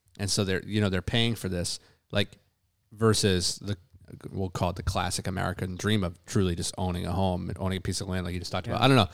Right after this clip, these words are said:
Speaker 1: I'm a little bit intrigued at what that will expand like in years to come
Speaker 2: I
Speaker 1: with the
Speaker 2: don't,
Speaker 1: future generation.
Speaker 2: I don't think they look at social media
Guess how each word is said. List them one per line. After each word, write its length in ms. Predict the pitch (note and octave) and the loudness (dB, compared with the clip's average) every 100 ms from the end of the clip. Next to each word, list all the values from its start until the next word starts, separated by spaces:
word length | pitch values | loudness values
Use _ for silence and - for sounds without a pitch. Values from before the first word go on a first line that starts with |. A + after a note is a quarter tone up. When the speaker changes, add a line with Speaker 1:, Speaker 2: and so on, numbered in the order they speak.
| - - - | -6 -16 0
Speaker 1:
I'm 180 | A#2+ C#3+ | 6 8
a 40 | |
little 240 | D3 C#3 C3 | 8 8 8
bit 400 | A#2+ A2+ - - | 6 2 -2 -6
intrigued 680 | A2 G2+ - G2+ G2 F#2 E2+ | -2 -2 0 0 0 -2 0
at 140 | F2+ | 0
what 220 | F#2 F#2 - | 2 0 2
that 160 | F2+ | -2
will 260 | F#2 F2+ F2 | -2 -4 -4
expand 500 | - - - F2+ F2 | -4 -4 -2 0 -2
like 260 | F2 E2+ - | -4 -6 -8
in 240 | - F#2 F#2 | -4 -4 -2
years 240 | F#2 F2+ | -2 -4
to 100 | - | -4
come 260 | - - - _ _ _ _ _ - - _ | -8 -8 -10 _ _ _ _ _ -20 -20 _
Speaker 2:
I 120 | D#3+ | 6
Speaker 1:
with 100 | F3+ F#3 | 8 10
the 20 | |
Speaker 2:
don't, 40 | C3 | 8
Speaker 1:
future 220 | A#2+ A#2 | 8 6
generation. 360 | G2 G2 - A#2 | 2 0 -2 4
Speaker 2:
I 100 | D#3+ | 4
don't 200 | F3 E3+ | 4 0
think 200 | D3 C#3 | -4 -2
they 140 | C3+ | -4
look 280 | A#2+ B2+ B2 | -2 -4 -4
at 100 | B2 | -6
social 340 | - B2 - | -6 -6 -6
media 580 | B2 A#2+ A#2 A2+ A2+ G#2+ | -4 -4 -4 -6 -6 -8